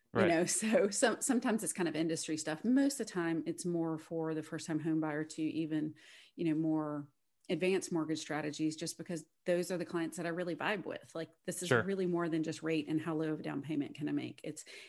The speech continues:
Speaker 1: how can I use my mortgage as a financial vehicle to help achieve different goals? What's the strategy around it versus just the means to an end to get a house?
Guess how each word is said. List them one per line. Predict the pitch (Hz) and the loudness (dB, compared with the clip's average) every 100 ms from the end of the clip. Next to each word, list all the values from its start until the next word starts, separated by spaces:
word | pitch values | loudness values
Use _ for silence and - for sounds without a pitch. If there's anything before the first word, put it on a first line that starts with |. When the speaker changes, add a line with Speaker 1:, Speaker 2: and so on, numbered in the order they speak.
| - | -4
Speaker 1:
how | 180 | -2
can | 180 180 | 0 0
I | |
use | 160 160 156 | 0 0 -2
my | 156 | -2
mortgage | 156 156 147 | 0 -2 -4
as | 143 139 | -6 -8
a | |
financial | 143 151 143 131 147 | -4 -2 -2 -4 -6
vehicle | 170 160 151 147 147 | -4 -4 -4 -6 -6
to | |
help | 135 160 147 | -4 -6 -6
achieve | - 156 147 | -8 -6 -4
different | 147 - 147 | -6 -6 -4
goals? | 151 135 - | -4 -4 -6
What's | - | -6
the | 151 | -4
strategy | - - 143 156 143 135 | -4 -2 -2 -2 -6 -4
around | 143 139 | -4 -2
it | 113 - | -2 -4
versus | 143 151 | -8 -8
just | 143 147 | -8 -8
the | - | -4
means | 151 147 - | -2 -2 -2
to | 151 | -4
an | |
end | 143 143 | -2 -4
to | 127 | -4
get | 127 | -6
a | - | -8
house? | 123 - - - | -8 -10 -10 -12